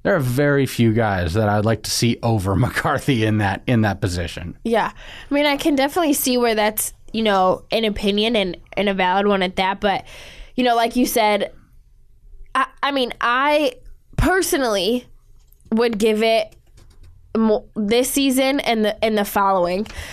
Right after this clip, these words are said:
Speaker 2: um, for the Packers to, to make it back to the Super Bowl. And after that, um, I, I would see it, would see it changing. Now, my personal opinion on that,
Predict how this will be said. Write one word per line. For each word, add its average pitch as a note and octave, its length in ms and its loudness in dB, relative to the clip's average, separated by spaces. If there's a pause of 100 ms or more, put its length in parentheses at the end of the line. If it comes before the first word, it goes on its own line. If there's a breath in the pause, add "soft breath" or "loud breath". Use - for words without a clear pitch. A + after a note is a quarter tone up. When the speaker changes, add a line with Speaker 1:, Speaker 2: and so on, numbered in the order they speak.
(140 loud breath)
Speaker 2:
um, G3+ 420 0
for A3 200 -2
the G#3 100 0
Packers G#3 500 0
to, G3 220 2
to A#3 180 -4
make G3+ 180 0
it F#3 100 0
back G3+ 240 -2
to G3+ 100 0
the G3+ 100 2
Super G3+ 340 -2
Bowl. F#3+ 200 2
And G3 220 -2
after G#3 340 -2
that, F#3+ 300 -2 (360 loud breath)
um, F#3 420 -2 (300)
I, G3 200 0
I G#3+ 120 2
would G#3 160 2
see G#3 200 0
it, - 280 -2
would G#3 200 0
see G3+ 180 2
it - 80 -4
changing. G#3 460 0
Now, F#3 260 -2 (160)
my G3 240 2
personal A#3+ 540 0
opinion G3 420 -2
on F#3 220 0
that, F3+ 280 -2